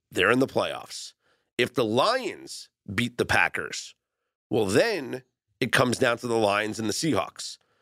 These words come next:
A Seahawks win over the Rams, combined with that Lions win over the Packers, the Seahawks are in the playoffs. If the Seahawks lose to the Rams and the Lions beat the Packers,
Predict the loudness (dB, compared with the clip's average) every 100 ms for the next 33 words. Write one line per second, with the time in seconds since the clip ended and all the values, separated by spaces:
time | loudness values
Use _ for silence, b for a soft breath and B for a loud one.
0 | _ _ 2 2 0 -2 0 0 0 -4
1 | -2 0 0 -2 -6 _ _ -2 0 0
2 | 0 0 0 -2 -4 -8 -14 -20 _ -2
3 | 0 2 2 2 0 -4 -2 -4 0 2
4 | 2 2 -2 -2 -2 0 2 2 2 -4
5 | -6 _ _ -6 -4 0 0 0 -2 -4
6 | -4 -2 -2 -2 -2 -8 -12 -16 B B
7 | B -6 -4 -4 0 2 0 -2 -6 -4
8 | -4 -4 -4 -4 -2 2 2 2 0 -6
9 | -12 _ _ _ -2 0 4 4 2 0
10 | -2 2 2 0 -6 -8